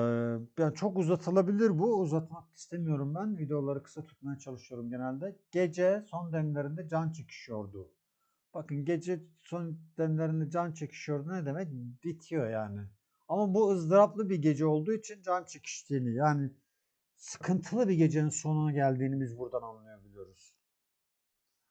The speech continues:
Yani sabah olmuyor. Koyun, köyün köpekleri ulumalarını kesip uykuya dalmıştı.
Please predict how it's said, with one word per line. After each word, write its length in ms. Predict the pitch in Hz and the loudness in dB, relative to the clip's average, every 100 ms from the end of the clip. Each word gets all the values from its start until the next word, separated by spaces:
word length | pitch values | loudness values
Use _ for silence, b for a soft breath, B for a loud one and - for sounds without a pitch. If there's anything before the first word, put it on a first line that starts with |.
| _ - | _ -8
Yani 160 | 139 139 | -4 -2
sabah 280 | 151 170 170 | 0 2 6
olmuyor. 520 | 170 165 147 117 - | 4 4 0 -2 -4
Koyun, 640 | 143 170 208 240 247 - _ | 0 2 2 -2 -6 -14 _
köyün 320 | - 147 190 214 | -4 0 0 -2
köpekleri 560 | 175 165 160 160 160 175 | -6 -4 -4 -2 -2 0
ulumalarını 560 | 160 156 156 147 147 | 0 0 0 -2 -6
kesip 280 | 156 143 214 | -12 -14 -12
uykuya 420 | - 151 151 165 131 | -6 -6 -2 -4 -2
dalmıştı. 540 | 107 95 95 - _ | -4 -4 -16 -20 _